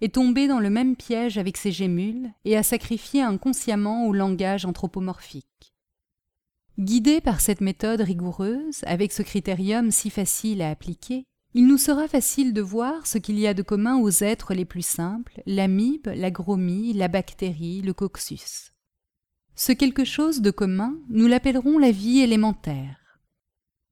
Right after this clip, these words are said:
J'ai démontré ailleurs que cette vie élémentaire est une propriété chimique caractérisant toute une famille de substances albuminoïdes, les substances plastiques. Cette propriété chimique commune se manifeste naturellement par une réaction chimique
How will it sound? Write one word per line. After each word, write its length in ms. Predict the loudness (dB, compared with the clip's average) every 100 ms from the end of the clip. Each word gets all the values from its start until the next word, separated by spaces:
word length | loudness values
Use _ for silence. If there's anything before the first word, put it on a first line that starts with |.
| -8
J'ai 140 | -2
démontré 500 | 4 4 4 0 0
ailleurs 560 | 2 2 2 0 0 -2
que 100 | 0
cette 240 | 2 0
vie 220 | 0 2 2
élémentaire 640 | 2 0 -2 -4 -2 2
est 160 | 2 4
une 120 | 2
propriété 580 | 2 -2 2 2 2 -2
chimique 640 | 0 0 2 0 -4 -14 0
caractérisant 840 | 2 2 0 2 2 2 0 0
toute 260 | -2 -2
une 140 | 0 2
famille 420 | 2 2 2 2
de 140 | 2
substances 580 | 0 -4 -8 -4 -2 0
albuminoïdes, 960 | -2 -2 0 0 0 -2 -2 -4 -6 _ -4
les 120 | 0
substances 600 | 2 0 -4 -2 0 0
plastiques. 840 | 0 0 0 -2 -8 -16 _ -20 -20 _ _ _ _ _ _ _ _ _ -6
Cette 260 | 0 0
propriété 640 | 0 -4 2 4 4 2 -2
chimique 580 | 2 6 6 4 0 -2
commune 500 | 2 4 4 2 -2
se 160 | 0
manifeste 580 | 2 4 2 2 0 2
naturellement 760 | 2 2 0 -2 0 0 0 0
par 180 | 2 4
une 140 | 4
réaction 500 | 4 2 -2 -2 0
chimique 460 | 0 0 0 -2